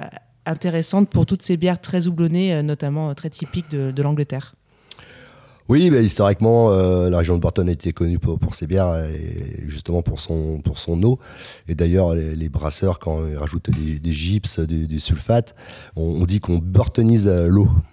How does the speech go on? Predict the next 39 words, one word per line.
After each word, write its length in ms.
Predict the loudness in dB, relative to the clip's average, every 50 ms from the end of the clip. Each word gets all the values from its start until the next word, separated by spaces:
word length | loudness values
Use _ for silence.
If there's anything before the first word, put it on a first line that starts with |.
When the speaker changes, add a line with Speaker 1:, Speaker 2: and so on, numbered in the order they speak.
| -18 -12 -8
Speaker 2:
Voilà. 260 | -8 -6 -4 -6 -6 -8 -10 _ _ _ _ _ -4
Speaker 1:
Donc 160 | -2 -2 0
en 100 | 2 0
Speaker 2:
Mm. 40 | 2
Speaker 1:
quoi 160 | 2 2 0 0
ça 180 | 0 -2 -4
va 220 | -2 -2 -2 -2 -2
justement 340 | -4 -4 -4 -4 -2 -2
être 240 | -2 -4 -4 -6 -6
parfait 340 | -4 -4 -6 -6 -6 -8 -10
pour, 260 | -8 -8 -8 -8 -6
euh, 300 | -6 -6 -6 -6 -6 -8
qu'est-ce 160 | -8 -8 -8
que 60 | -6 -4
ça 120 | -4 -2
va 100 | -2 -2
faire 240 | -4 -4 -4 -4 -4
à 80 | -4
la 120 | -4 -4 -6
bière, 360 | -4 -4 -4 -4 -4 -6 -10 _ -20 -20 -20 -20 -20 _ -8
euh, 140 | -6 -4 -4
d'avoir, 340 | -4 -4 -4 -4 -4 -4 -4
de 80 | -4
rajouter 380 | -2 -2 0 -2 0 0 -2 -2
du 100 | -2 -6
sulfate ? 640 | -8 -10 -10 -10 -8 -8 -10 -10 -12 -20 -20 -20 _ _ _ _ -20 -20 -20 -20 -20 -20 -20 -20 _ _ -2
Speaker 2:
Eh 60 | 0
ben, 60 | 2
en 60 | 2 2
fait, 280 | 2 2 0 2 2
euh, 580 | 2 4 6 6 6 6 6 4 4 4 4 4
le 80 | 2
sulfate, 440 | 2 0 0 0 0 2 0 0 0 0
c'est 160 | -2 -2 -2
quelque 240 | -2 -2 -2 -2 -2
chose 240 | 0 0 -2 -2
qui 160 | -4 -4 -2 0
va, 640 | 2 2 4 4 4 2 2 2 2 2 0 -2 -6 _ -20 -20 -20 -20 -20 -20 -20 -20 -20 -20 -20 _ _ _ _ _ _ _ _ _ _ -16
ah, 100 | -16 -16